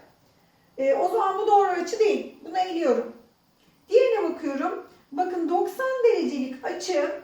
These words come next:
birbirini dik kesiyordu. Ondan daha küçük olan açılara biz ne diyorduk? Dar açı diyorduk.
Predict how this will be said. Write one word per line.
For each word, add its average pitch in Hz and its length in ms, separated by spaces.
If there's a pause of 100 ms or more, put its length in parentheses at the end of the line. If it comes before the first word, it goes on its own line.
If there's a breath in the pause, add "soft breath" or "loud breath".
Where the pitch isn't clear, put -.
(120)
birbirini 403 540
dik 392 200
kesiyordu. 254 840 (380 soft breath)
Ondan 440 480
daha 392 240
küçük - 280
olan 302 300
açılara 294 800 (160)
biz 320 200
ne 466 180
diyorduk? 359 420 (300)
Dar 381 340
açı 302 400
diyorduk. 233 440